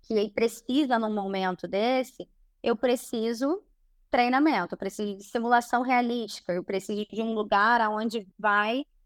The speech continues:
simular todas essas emergências, e aí nesse local seguro, ele vai conseguir saber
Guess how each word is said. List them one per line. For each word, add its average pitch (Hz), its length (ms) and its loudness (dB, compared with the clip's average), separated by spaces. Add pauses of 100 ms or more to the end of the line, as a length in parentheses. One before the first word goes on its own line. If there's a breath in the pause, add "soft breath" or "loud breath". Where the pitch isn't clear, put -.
(140)
simular 254 760 2
todas 247 280 0
essas 214 360 -6
emergências, 190 760 -4
e 247 60 2
aí 240 140 2
nesse 269 460 0
local 220 500 2
seguro, 220 800 -4 (320)
ele 247 240 4
vai 233 200 2
conseguir 226 720 -4
saber 208 600 0